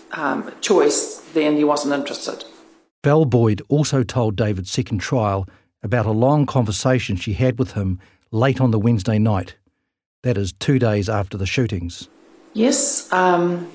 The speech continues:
Speaker 1: he talked about the family situation, and so he talked about his father. He talked about that he hated his father.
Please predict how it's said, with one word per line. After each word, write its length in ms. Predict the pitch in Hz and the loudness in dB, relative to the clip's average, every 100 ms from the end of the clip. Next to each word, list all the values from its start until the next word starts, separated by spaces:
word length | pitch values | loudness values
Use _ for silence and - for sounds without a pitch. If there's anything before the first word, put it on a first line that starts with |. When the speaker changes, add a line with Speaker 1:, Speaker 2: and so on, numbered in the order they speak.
| - - - | -20 -20 -6
Speaker 1:
he 160 | 196 | -6
talked 360 | - 220 - - | 0 0 0 0
about 280 | 190 185 190 | 2 2 0
the 60 | |
family 260 | 190 175 175 | 2 2 2
situation, 840 | - 165 - 170 165 165 175 170 175 | 0 -2 0 2 2 2 -2 -2 -4
and 180 | 160 | -6
so 180 | - 160 | -6 -4
he 120 | 170 | -4
talked 280 | 170 - - | -6 -12 -12
about 400 | 151 156 - - - - - - | -4 0 0 -4 -16 -20 -20 -10
his 160 | 196 - | -8 0
father. 340 | 156 151 175 | 2 2 0
He 60 | - | -6
talked 220 | - - | -12 -8
about 440 | - - - - | -8 -8 -14 -4
that 120 | 151 | 0
he 140 | 143 143 | 0 -2
hated 380 | - 226 214 151 | 0 0 0 -4
his 160 | 143 | -4
father. 500 | - 139 139 156 240 | 0 2 2 0 -4